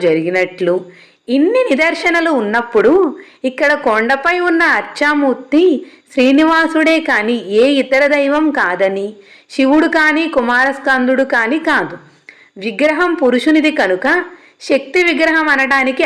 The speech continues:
అవకాశమే లేదు, కాలభైరవుడి ప్రసక్తి ఎక్కడా రాలేదు అని ప్రమాణపూర్వకంగా శ్రీ రామానుజులు యాదవరాజు ముందు వాదించారు. ఇంతేకాకుండా ఆల్వారులందరూ కూడా ఆయనను విష్ణువుగా కీర్తించారు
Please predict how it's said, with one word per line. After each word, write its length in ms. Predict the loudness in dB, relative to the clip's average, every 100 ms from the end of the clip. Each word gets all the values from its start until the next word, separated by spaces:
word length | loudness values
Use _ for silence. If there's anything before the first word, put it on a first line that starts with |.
| -2
అవకాశమే 640 | -2 -2 -2 -2 -2 0 0 0
లేదు, 200 | -2 -6 -12 _ _ -20 -20 _ -6
కాలభైరవుడి 760 | 0 0 0 0 0 0 -2 0
ప్రసక్తి 480 | 0 0 -4 -2 0 2 0
ఎక్కడా 380 | -2 -2 0 0 0
రాలేదు 400 | -2 -2 -4 -4 -6 -2
అని 140 | 0 0
ప్రమాణపూర్వకంగా 1160 | 0 0 0 0 0 2 4 4 2 -2 -2 -2 -2 -8 -20 -8
శ్రీ 140 | 0 2 2
రామానుజులు 800 | 2 2 0 0 0 0 0 0 -2 -8 -4 0
యాదవరాజు 720 | 0 0 0 2 2 0 0 -2
ముందు 220 | -2 0 0
వాదించారు. 640 | 0 0 -2 -4 -4 -4 -6 -12 -20 -12 -8
ఇంతేకాకుండా 840 | -4 0 0 0 0 0 0 0 -2 -4 -12 -12 -4 -2
ఆల్వారులందరూ 920 | 0 0 0 0 0 0 2 2 2 2
కూడా 200 | 2 2 2 0
ఆయనను 400 | -2 -2 -2 -4 -8 -10 -2
విష్ణువుగా 540 | 0 2 2 4 2 0
కీర్తించారు 760 | 0 -2 0 2 2 2 0